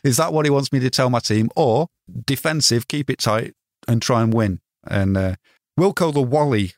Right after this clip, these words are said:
was the response to this, though. Uh, one tabloid,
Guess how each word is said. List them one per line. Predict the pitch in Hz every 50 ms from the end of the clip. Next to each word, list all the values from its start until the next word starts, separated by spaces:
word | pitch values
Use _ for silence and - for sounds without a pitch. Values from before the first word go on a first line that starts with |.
| _
was | - 117 104 -
the | - 110
response | 107 110 - - 123 120 113
to | - -
this, | - 117 107 -
though. | - 110 101 107 110 -
Uh, | - 110 110 117
one | 113 120 135 139 139
tabloid, | 127 - 123 117 113 117 110 104 101 104 98 -